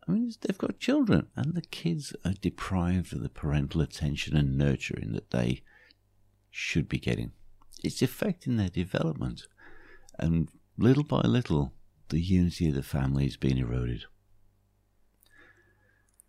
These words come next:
What I think is even worse than the immediate effects is that those same kids are being given an example of gaming as being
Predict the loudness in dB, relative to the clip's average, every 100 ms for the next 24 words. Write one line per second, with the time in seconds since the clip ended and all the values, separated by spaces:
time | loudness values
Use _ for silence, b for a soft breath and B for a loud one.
0 | _ -20 _ 0 0 2 2 6 6 8
1 | 6 4 4 8 10 10 6 4 6 4
2 | 4 6 8 10 8 4 -2 0 -2 -2
3 | -2 -2 0 -4 0 2 2 0 0 2
4 | 0 0 0 0 -4 0 2 2 2 2
5 | 2 4 2 -2 0 2 2 0 -2 0
6 | 2 2 2 0 -4 -2 2 4 2